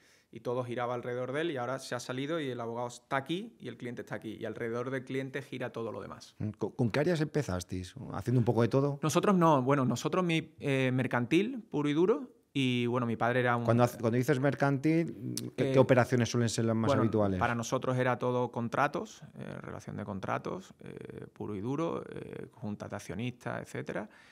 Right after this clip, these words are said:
Speaker 1: Y luego mi padre tenía una especial devoción por el derecho penal, derecho penal económico. Y entonces, pues, por ahí luego él entró en Fundación Sociolaboral de Andalucía, de U G T, y también tocó el, el, el laboral,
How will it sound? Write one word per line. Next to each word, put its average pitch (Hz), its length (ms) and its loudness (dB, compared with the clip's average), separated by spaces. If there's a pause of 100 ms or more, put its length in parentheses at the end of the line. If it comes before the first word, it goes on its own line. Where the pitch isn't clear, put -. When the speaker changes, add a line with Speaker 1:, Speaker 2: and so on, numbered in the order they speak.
(280)
Speaker 1:
Y 120 120 -4
luego 113 200 2
mi 123 140 -2
padre 123 260 2
tenía 123 280 0
una 120 140 0
especial 120 440 -2
devoción 123 400 -2
por 135 140 -2
el 110 40 -4
derecho 107 280 -6
penal, - 280 -8 (200)
derecho - 260 -10
penal 98 220 -6
económico. 92 500 -8 (180)
Y - 60 -14
entonces, - 400 -12
pues, - 280 -10
por - 220 -10
ahí 82 260 -8
luego 101 300 -6
él 101 100 -4
entró 101 500 -6 (560)
en 101 640 -6
Fundación 104 720 -8
Sociolaboral 107 560 -6
de 104 80 -2
Andalucía, 104 460 -4
de 110 80 -2
U 104 40 -4
G - 160 -8
T, 131 400 -4
y 117 180 -8
también 104 420 -6
tocó 107 260 -6
el, 104 140 -4
el, - 640 -6
el - 160 -8
laboral, 110 580 -4